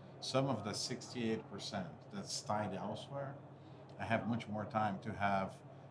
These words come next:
a real understanding, the real engagement that we are looking for, the one that will actually personalize that relationship in something that's gonna be a long-term relationship, not just a,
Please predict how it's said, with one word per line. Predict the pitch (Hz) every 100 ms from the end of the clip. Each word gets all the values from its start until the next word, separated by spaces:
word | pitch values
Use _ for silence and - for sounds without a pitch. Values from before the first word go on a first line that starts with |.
| - - - 123
a |
real | 110 127 131 120
understanding, | 113 95 - - 110 98 90 87
the | 90
real | 104 117 110
engagement | 107 104 110 107 98
that | 92
we | 98
are | 95 92
looking | 104 - 107 -
for, | 85 82
the |
one | 90 101 104
that | 101
will | 101 113 104 101 - - - -
actually | 110 - 113 101 - -
personalize | 127 131 - 110 95 87 90 90 - -
that | 104 95
relationship | 98 92 82 - - - 101 - - - - - - - 107
in | 101
something | 117 101 110 104
that's | 101 -
gonna | - 110 95
be | 107
a |
long-term | 107 123 135 113 107 98 98 101
relationship, | 98 101 - - -
not | 120 135 -
just | 120 113 -
a, | 101